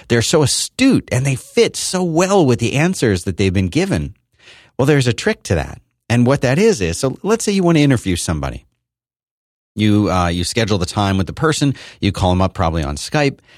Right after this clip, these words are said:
you hit record, and you say, "Oh, uh, you know, hey, Mary, how are you today? I've got a few questions for you." And she says, "Oh, I'm, I'm doing well. Uh, what are your questions?" And you, you ask the different questions. And over the course of a fifteen or twenty minute interview, you say, "Okay, this was great. Thank you so much." She says, "Great."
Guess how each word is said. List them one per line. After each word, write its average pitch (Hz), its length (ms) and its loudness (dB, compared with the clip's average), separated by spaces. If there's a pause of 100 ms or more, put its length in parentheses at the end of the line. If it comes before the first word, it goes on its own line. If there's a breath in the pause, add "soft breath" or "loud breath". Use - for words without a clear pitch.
(100)
you 82 160 -2
hit 87 160 0
record, 113 560 0 (260 soft breath)
and 110 100 2
you 127 80 2
say, 147 240 2
"Oh, 156 260 2 (280 soft breath)
uh, 117 380 0 (100)
you 156 140 -6
know, 143 80 -2
hey, 165 180 0
Mary, 165 300 2
how 175 160 2
are 175 40 2
you 170 160 2
today? 113 380 0
I've 95 220 0
got 139 120 -2
a 143 60 -2
few 147 160 -4
questions 131 480 -2
for - 160 -6
you." 85 200 -2
And 78 140 -8
she 110 160 -4
says, 107 240 -2
"Oh, 160 60 4
I'm, 139 220 2
I'm 98 160 0
doing 107 260 2
well. 117 300 0 (260 loud breath)
Uh, 85 220 -4
what 92 200 0
are 110 40 2
your 107 100 2
questions?" - 540 -2
And 117 120 0
you, 131 120 0
you 156 180 2
ask 156 260 0
the 120 100 -2
different 104 300 -4
questions. 104 640 -4 (460 loud breath)
And 120 140 2
over 123 160 2
the 120 60 2
course 139 300 0
of 120 200 0
a 101 80 0
fifteen 104 420 -2
or 95 60 0
twenty 95 260 -2
minute 90 300 0
interview, 90 600 0
you 104 140 0
say, 101 200 0
"Okay, - 260 -6
this 107 180 -8
was 85 100 -12
great. 101 300 -2
Thank 117 240 -2
you 90 80 -2
so 90 160 -4
much." 131 220 0
She 95 160 -8
says, - 180 -12
"Great." 135 240 0